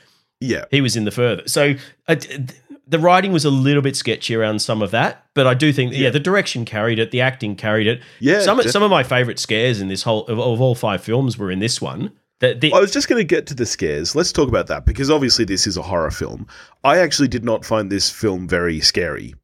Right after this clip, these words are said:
Speaker 1: at all. And, I mean, y-, you and I are quite similar in that we love horror. We watch a lot of horror. We probably do have a bit of high threshold for scares and jump scares.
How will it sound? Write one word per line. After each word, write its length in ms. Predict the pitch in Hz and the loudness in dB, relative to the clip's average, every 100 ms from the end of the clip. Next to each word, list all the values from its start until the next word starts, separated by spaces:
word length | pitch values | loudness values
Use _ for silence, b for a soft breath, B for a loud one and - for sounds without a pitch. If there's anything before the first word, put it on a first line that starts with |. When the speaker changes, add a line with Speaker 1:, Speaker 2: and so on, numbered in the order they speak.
| _ | _
Speaker 1:
at 120 | 87 78 | -4 -2
all. 340 | 52 - - - | -6 -12 -4 0
And, 320 | 131 127 120 | 0 0 -2
I 80 | 131 | 2
mean, 320 | 127 123 113 | 2 0 -4
y-, 140 | - - | -16 -2
you 200 | 165 151 | 2 4
and 100 | 127 | 4
I 160 | 110 104 | 4 4
are 120 | 95 | 2
quite 360 | - 110 90 - | 0 0 0 0
similar 320 | 98 92 90 | -2 0 0
in 80 | 87 | 0
that 80 | - | 0
we 80 | 98 | 2
love 220 | 90 78 | 4 2
horror. 240 | 87 80 | 0 2
We 140 | 80 80 | 2 2
watch 240 | 82 - | 0 0
a 40 | |
lot 120 | 82 76 | -2 -2
of 80 | |
horror. 240 | 82 80 78 | -2 -2 0
We 100 | 82 | 2
probably 460 | - 92 85 85 | 4 4 2 0
do 200 | 76 87 82 | 2 2 2
have 140 | 80 | 2
a 60 | 73 | 2
bit 180 | - | -2
of 120 | 85 - | -2 -4
high 460 | 78 76 73 73 B B B - | -2 0 0 -4 B B B -6
threshold 880 | - - 92 - 80 71 71 71 b b b b | 0 4 4 2 2 2 0 -4 b b b b
for 480 | - - 73 67 - - | -6 0 0 0 -6 -2
scares 500 | - - 64 64 85 | 0 2 0 0 0
and 120 | 82 | -2
jump 200 | 71 69 | -6 -4
scares. 400 | - - 71 90 | -2 -2 -2 -4